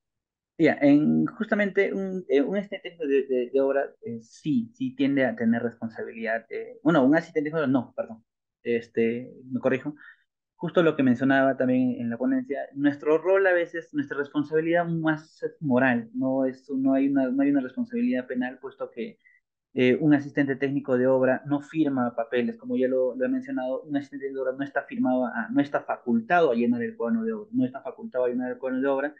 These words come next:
ni está facultado a emitir informes, ni, este, ni, ni cartas, ¿no? Siempre y cuando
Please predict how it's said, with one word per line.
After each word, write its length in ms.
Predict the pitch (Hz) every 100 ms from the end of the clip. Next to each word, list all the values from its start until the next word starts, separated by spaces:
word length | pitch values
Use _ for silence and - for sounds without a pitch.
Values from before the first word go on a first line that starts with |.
| - - -
ni 100 | -
está 200 | 135 160
facultado 640 | 147 160 131 120 143 143 143
a 80 | 127
emitir 340 | 120 113 127
informes, 800 | 123 120 156 147 135 135 135 -
ni, 340 | 131 131 131
este, 760 | 113 113 - - - 110 113 - _ _
ni, 280 | 120 117 110
ni 160 | 123 120
cartas, 480 | 135 123 123 113
¿no? 260 | 117 117 - _
Siempre 300 | - 135 139
y 40 | 131
cuando 400 | 147 143 139